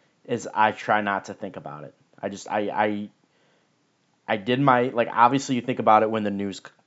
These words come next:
you, you hear about it, you think about it, obviously. I did say a prayer, and, you know, of course, I, I did write a letter. Um, I wrote a letter, and I'm not gonna read it on here, but I wrote a letter to my congressman,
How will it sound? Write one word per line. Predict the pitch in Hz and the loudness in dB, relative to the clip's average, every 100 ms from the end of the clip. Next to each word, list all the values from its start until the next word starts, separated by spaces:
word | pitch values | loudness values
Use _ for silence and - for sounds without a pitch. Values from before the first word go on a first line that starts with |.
| _ | _
you, | 113 107 | -12 -10
you | 101 | -8
hear | 104 135 | 0 0
about | 95 87 87 | 2 0 -2
it, | 95 - _ - | -6 -8 _ -18
you | 95 | -4
think | 139 131 | -2 -2
about | 92 90 | -2 -2
it, | 90 | -2
obviously. | 90 87 87 - 90 107 _ _ _ _ _ _ _ - | -4 -4 -8 -10 -12 -12 _ _ _ _ _ _ _ -10
I | 104 | -8
did | 98 107 | -4 -6
say | - 120 | -2 -2
a | |
prayer, | 135 - 98 92 95 110 | -2 -2 0 0 -2 -2
and, | 104 104 | -4 -4
you | |
know, | 104 107 | -4 -4
of | |
course, | 104 107 98 104 - - - - | -4 -4 -2 -4 -8 -12 -8 -2
I, | 107 98 - _ - | -2 -2 -14 _ -2
I | 107 | -2
did | 110 110 | -2 2
write | 110 | 2
a | 107 | 2
letter. | 104 101 101 127 - _ _ - | 0 0 0 -4 -10 _ _ -2
Um, | 104 98 95 92 90 - | 0 2 0 -4 -6 -4
I | |
wrote | 151 196 | 0 0
a | 160 | 2
letter, | 127 98 85 - - | 4 4 0 -10 -2
and | 120 | 0
I'm | |
not | 139 170 | 2 0
gonna | 120 | 0
read | 113 113 | -2 -2
it | 101 98 | -2 -2
on | 95 | -2
here, | 87 90 87 _ _ _ _ _ | -6 -10 -12 _ _ _ _ _
but | 117 | 2
I | |
wrote | 127 180 | 4 4
a | 156 | 6
letter | 131 123 | 4 4
to | 113 | 0
my | 110 | -2
congressman, | 104 104 98 92 101 98 95 | 0 -4 -4 -8 -8 -8 -8